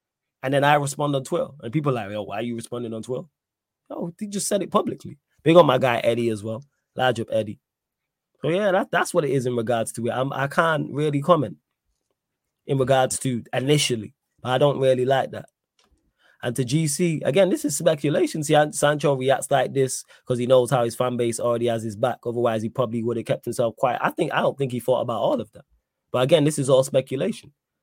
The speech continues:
I think he heard something he didn't like that he said was untrue, and he got it off his chest. 'Cause this just wasn't the week of training. What stood out to me was two things. One, he said that he's being scapegoated,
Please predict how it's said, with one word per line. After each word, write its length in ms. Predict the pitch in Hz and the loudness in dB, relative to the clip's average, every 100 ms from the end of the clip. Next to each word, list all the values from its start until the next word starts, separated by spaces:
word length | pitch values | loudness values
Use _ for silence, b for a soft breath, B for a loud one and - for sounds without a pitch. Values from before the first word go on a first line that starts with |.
| - | -4
I 80 | 139 | 0
think 220 | 160 147 | 2 0
he 140 | 139 | -2
heard 220 | 127 156 143 | 2 2 2
something 280 | 147 143 | 0 0
he 80 | 135 | 0
didn't 300 | 127 135 127 | 2 2 2
like 340 | 117 135 - - - | 0 -2 -6 -12 -4
that 120 | 113 | -4
he 60 | 113 | 0
said 220 | 151 131 | 0 0
was 160 | 127 | -2
untrue, 400 | 127 123 - 139 | -4 -4 -2 -2
and 100 | 135 | -2
he 40 | 123 | 2
got 160 | 139 | 2
it 60 | 135 | 4
off 140 | 147 | 0
his 140 | 151 147 | -2 -4
chest. 340 | 349 - - _ _ _ _ _ - | -6 -6 -12 _ _ _ _ _ -2
'Cause 140 | 143 | 4
this 180 | 180 190 | 4 4
just 240 | 110 165 | 2 0
wasn't 440 | 135 156 151 135 - _ | 2 2 2 -2 -6 _
the 80 | 120 | -4
week 280 | 117 160 143 | -2 -2 -4
of 100 | - | -2
training. 480 | 170 180 139 160 - _ _ _ - _ - | 0 0 -2 -6 -12 _ _ _ -20 _ 0
What 260 | 143 185 | 6 6
stood 200 | - 170 | 6 2
out 180 | 156 143 | 2 0
to 80 | 143 | -2
me 160 | 175 185 | -2 -2
was 160 | 131 | -4
two 220 | - 185 | -4 -4
things. 260 | 196 160 120 | -2 -4 0
One, 200 | 143 175 | 2 2
he 120 | 160 | 0
said 200 | 143 143 | -2 -2
that 140 | 123 127 | -4 -6
he's 160 | 135 | -8
being 220 | 110 120 | -6 -6
scapegoated, 640 | 113 - 131 113 107 101 | -6 -2 -2 -2 -6 -8